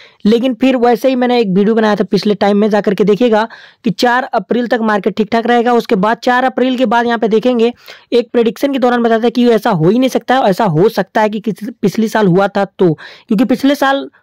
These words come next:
हम लोगों ने मार्केट को बड़े डीप से एनालाइज किया था और चार अप्रैल के बाद से मार्केट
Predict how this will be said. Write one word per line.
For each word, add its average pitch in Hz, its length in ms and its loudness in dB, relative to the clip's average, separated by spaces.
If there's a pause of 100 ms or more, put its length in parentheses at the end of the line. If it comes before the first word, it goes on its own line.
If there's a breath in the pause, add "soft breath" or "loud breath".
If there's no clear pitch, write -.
हम 214 140 0
लोगों 247 220 2
ने 247 200 2
मार्केट 220 300 -2
को - 100 -4
बड़े 214 200 2
डीप 226 460 0
से 247 160 0
एनालाइज 208 320 2
किया 190 140 0
था 170 140 -2 (340 loud breath)
और 208 120 0
चार 240 320 0
अप्रैल 226 460 0
के 220 160 2
बाद 196 400 0
से 214 160 -4
मार्केट 190 500 -4